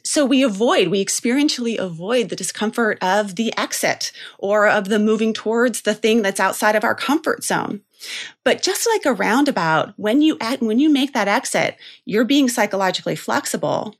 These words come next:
you're opening up and allowing and taking committed action towards your values, then all of a sudden the world opens up and you can go on any street in town you want.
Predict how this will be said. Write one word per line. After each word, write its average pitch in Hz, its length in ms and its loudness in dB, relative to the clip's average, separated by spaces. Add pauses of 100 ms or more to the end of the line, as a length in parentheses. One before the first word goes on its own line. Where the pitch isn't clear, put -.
you're - 160 -4
opening 208 400 2
up 180 220 0
and 151 100 -2
allowing 160 460 2
and 156 80 0
taking 170 260 -2
committed 175 300 -2
action 170 320 -2
towards 156 260 -6
your 160 80 -6
values, 190 500 -2 (460)
then 220 140 2
all 330 180 4
of 302 60 2
a 240 40 2
sudden 285 340 2
the 180 60 0
world 208 300 0
opens 170 320 -2
up 254 220 0
and 185 100 -2
you 208 80 0
can 220 100 -2
go 196 120 -2
on 180 120 -2
any 165 160 -2
street 165 300 -4
in 160 60 -6
town 156 260 -4
you 147 100 -6
want. - 520 -8